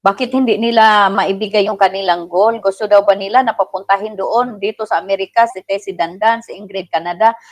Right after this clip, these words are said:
para sila ang magsolicit? O kaya si Kibuloy mismo para siya ang magsosolicit? Yan daw ba ang gusto ng mga workers na ito?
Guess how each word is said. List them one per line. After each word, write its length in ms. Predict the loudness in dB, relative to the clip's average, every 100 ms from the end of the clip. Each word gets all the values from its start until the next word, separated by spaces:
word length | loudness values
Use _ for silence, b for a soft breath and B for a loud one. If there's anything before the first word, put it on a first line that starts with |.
| B 4
para 240 | 4 4
sila 320 | 0 0 2
ang 160 | 0 -4
magsolicit? 720 | -10 -10 -12 -12 -8 -8 -8 _ _ _ _
O 80 | -6
kaya 320 | -2 0 -2
si 160 | -6 -8
Kibuloy 560 | -8 -4 -2 -2 -2
mismo 400 | -4 -10 -10 -6
para 320 | 0 0 0
siya 240 | -4 -4 -4
ang 80 | -6
magsosolicit? 880 | -8 -10 -14 -14 -14 -12 -10 -10 -10 _ _ -10
Yan 160 | -4
daw 240 | 2 2 2
ba 240 | 2 0
ang 120 | -2
gusto 280 | -10 -10 -10
ng 160 | -8 -8
mga 240 | -6 -6
workers 480 | -4 -6 -6 -6 -6
na 160 | -12
ito? 400 | -14 -6 -4 -4